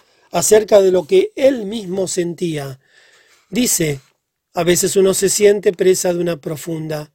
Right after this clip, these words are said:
depresión. Tan solo se logra superarla cuando se está nuevamente frente a las masas. El pueblo es la fuente de nuestro poder". Fin de la cita.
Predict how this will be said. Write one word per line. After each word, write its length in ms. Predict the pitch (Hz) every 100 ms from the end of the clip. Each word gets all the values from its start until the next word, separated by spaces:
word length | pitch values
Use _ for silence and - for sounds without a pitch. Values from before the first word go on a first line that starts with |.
| -
depresión. 800 | 156 139 147 - 151 135 131 _ _ _ _ _
Tan 220 | 165 165
solo 300 | - 190 196
se 120 | 190
logra 240 | 190 196 190
superarla 600 | 190 190 190 190 190 180 _ - _ _
cuando 240 | 190 185
se 100 | 170
está 240 | 190 - 208
nuevamente 640 | 208 190 196 202 208 190
frente 300 | 185 180 180
a 40 | 180
las 200 | 160 135
masas. 480 | 214 - 160 143 - _ _ _ _
El 220 | - 180 147
pueblo 400 | 233 285 269 247
es 120 | -
la 140 | 165
fuente 580 | 151 170 160 151 160 156 _ _ -
de 120 | 175
nuestro 420 | 160 139 156 143
poder". 460 | 143 131 127 - _ _ _ _ _ _ _
Fin 300 | - 180 175
de 100 | 165
la 120 | 147
cita. 460 | 135 147 135 117